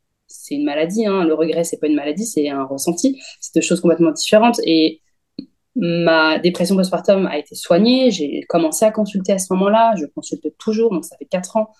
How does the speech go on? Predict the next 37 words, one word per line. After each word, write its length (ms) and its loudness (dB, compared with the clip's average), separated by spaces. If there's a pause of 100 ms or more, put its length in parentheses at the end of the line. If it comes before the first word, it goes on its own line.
(540)
Euh, 240 2 (160)
ma 120 0
dépression 320 -2
est 100 2
totalement 420 2
guérie, 440 4 (440)
mais 180 2
ce 160 -4
sentiment 640 0
à 100 0
l'intérieur 460 -2
de 100 0
moi, 420 2 (760)
en 100 2
fait, 320 0
souvent 240 -2
on 40 4
me 60 4
dit, 140 -2
mais 240 2
qu-, 280 -12 (260)
qu'est-ce 220 2
qui 120 -8
fait 160 0
que 80 -16
tu 160 -6
sais 220 -2
que 100 -16
tu 100 -4
regrettes ? 380 0 (120)
Je 60 -20
dis, 60 0
bah, 100 4
c'est 140 -4
simple 300 0
en 80 0
fait, 180 0